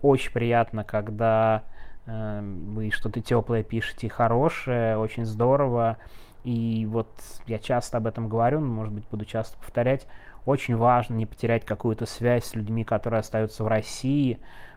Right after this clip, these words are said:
потому что есть такой риск в эмиграции, и поэтому любой ваш комментарий, любая обратная связь, это очень здорово и круто. Хотя, конечно, те-, тема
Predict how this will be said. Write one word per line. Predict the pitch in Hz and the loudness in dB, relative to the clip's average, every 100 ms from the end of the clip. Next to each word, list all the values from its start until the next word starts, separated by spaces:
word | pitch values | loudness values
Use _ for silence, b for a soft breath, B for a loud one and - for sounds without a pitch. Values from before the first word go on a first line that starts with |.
| - | -14
потому | 110 101 107 113 | -10 -6 -4 -4
что | - - 117 110 110 110 110 101 101 | -6 -4 2 4 4 4 0 -4 -6
есть | 110 127 123 - | -2 0 0 -2
такой | 107 110 | -2 0
риск | 110 - - | 0 -2 -4
в | |
эмиграции, | 104 107 113 127 - - 120 110 107 104 | -2 0 2 2 0 -6 -6 -4 -2 -2
и | |
поэтому | 101 104 107 110 | 0 2 2 0
любой | 107 110 110 | 0 2 2
ваш | 107 - | 0 -2
комментарий, | 120 113 107 117 123 127 | -2 -2 0 4 6 4
любая | 117 107 107 | 2 4 2
обратная | 104 110 - 107 | 2 0 -2 -6
связь, | - 117 127 - B B B B - | -2 0 0 -2 B B B B -6
это | 107 107 | -4 0
очень | 110 113 110 | 0 0 -2
здорово | 104 110 110 104 | 0 2 2 0
и | |
круто. | - 131 147 | 0 -2 0
Хотя, | - - 120 | -2 -2 -2
конечно, | 117 113 117 110 | -2 -2 -2 -4
те-, | - 123 120 | -2 0 0
тема | 107 - 117 117 | -2 -2 0 -2